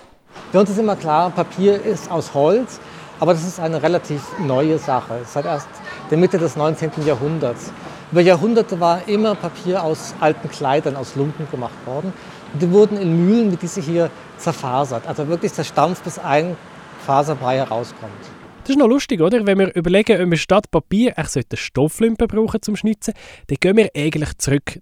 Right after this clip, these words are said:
Speaker 2: zum Anfang der Papierproduktion, wo man die Lümpen noch hat gebraucht, um das neue, revolutionäre Produkt herzustellen: Papier.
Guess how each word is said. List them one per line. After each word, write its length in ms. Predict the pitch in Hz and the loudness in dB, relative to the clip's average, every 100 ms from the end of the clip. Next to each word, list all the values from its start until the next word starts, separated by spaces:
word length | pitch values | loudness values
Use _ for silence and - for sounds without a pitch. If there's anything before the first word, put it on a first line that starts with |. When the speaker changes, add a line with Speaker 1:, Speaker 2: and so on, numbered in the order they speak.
| _ | _
Speaker 2:
zum 180 | - 127 | -6 -6
Anfang 380 | - 120 - 117 | -4 -4 -4 -8
der 180 | - 117 - | -6 -6 -6
Papierproduktion, 960 | 113 - 226 - 120 110 - - 117 - - - _ - | -8 0 0 0 -6 -10 -12 -12 -12 -14 -20 -20 _ -4
wo 80 | |
man 140 | 113 107 - - | -4 -4 0 4
die 40 | |
Lümpen 280 | 165 180 147 | 4 4 2
noch 100 | 131 | 2
hat 160 | 123 | 0
gebraucht, 380 | - 147 151 - - | 2 2 2 -4 -6
um 120 | 135 | -4
das 180 | 127 113 | -4 -6
neue, 580 | 117 127 156 170 139 120 | -6 -4 0 0 0 0
revolutionäre 800 | 139 185 185 147 - 135 139 127 | 2 4 4 2 2 -2 -2 -2
Produkt 400 | - 175 240 - | 0 0 -2 -6
herzustellen: 540 | 127 - - 85 - - | -6 -8 -10 -12 -14 -6
Papier. 420 | 240 - 226 - | -6 -4 -6 -6